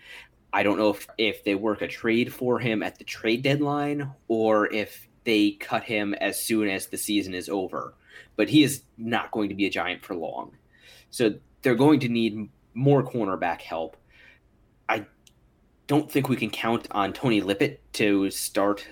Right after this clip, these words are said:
opposite Sam Beal, which,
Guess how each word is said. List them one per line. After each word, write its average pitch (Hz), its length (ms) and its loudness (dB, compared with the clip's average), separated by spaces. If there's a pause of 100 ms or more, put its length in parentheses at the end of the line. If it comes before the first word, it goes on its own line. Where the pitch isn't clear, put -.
(140)
opposite 98 640 -2 (160)
Sam - 360 -2
Beal, 117 400 0 (480)
which, - 440 -2